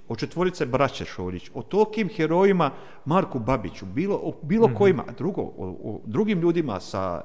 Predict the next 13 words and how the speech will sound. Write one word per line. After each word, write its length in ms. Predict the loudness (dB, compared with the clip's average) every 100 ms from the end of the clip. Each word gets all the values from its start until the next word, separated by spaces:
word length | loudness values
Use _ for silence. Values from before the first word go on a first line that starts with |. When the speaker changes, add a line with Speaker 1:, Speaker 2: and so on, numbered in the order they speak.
| -8
Speaker 1:
iz 140 | -8
Splita, 480 | -6 0 2 2 -2 -4 -16 -10
iz, 300 | -8 -8 -10
iz 100 | -8
Banovine 500 | 4 6 6 4 0
naše, 320 | -2 -4 -6 -10
e, 360 | -12 -16 -6 -4 -2 -2 -4 -4
o 120 | 0 0
Čađi 480 | 4 6 6 4
jednom, 400 | 2 0 -2 -4 -8 -14 -12 -4
o, 80 | 0 2 0 -2
o 220 | 0 0 0 6
Pauku? 640 | 8 8 6 0 -4